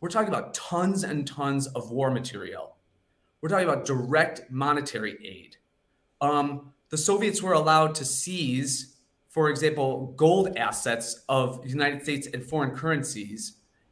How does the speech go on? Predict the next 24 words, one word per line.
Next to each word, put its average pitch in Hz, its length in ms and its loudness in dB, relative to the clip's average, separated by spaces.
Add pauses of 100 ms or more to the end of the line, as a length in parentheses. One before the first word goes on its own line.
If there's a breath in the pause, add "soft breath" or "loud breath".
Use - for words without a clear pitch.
(140)
in 165 220 8
the 156 60 6
Soviet 143 380 4
Union 139 320 2
and 131 180 -2
in 131 120 0
areas 139 420 2
that 123 160 0
they 110 100 -2
conquered. 123 600 -4 (440)
We 165 80 0
sent 226 300 4
them 143 340 4
literal 147 320 2
gold, 123 440 0 (240)
<laughs> - 240 -8
okay? 135 420 2 (400 loud breath)
In 175 120 4
the 180 140 2
end, - 540 2 (300)
the, 127 600 -6
the 139 180 -2
total 185 760 6
amount 127 500 2